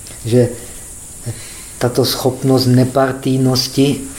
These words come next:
je předpoklad samády. Nikdy se do samády nedostaneme, jestli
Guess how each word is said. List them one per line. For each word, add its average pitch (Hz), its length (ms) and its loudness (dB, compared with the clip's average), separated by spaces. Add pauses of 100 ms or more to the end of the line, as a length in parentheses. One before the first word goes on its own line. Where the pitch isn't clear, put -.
(480)
je 127 140 4
předpoklad 131 640 0
samády. 104 500 0 (360)
Nikdy 131 420 4
se 135 180 2
do 127 140 2
samády 123 520 4
nedostaneme, 123 760 4 (280)
jestli 127 360 4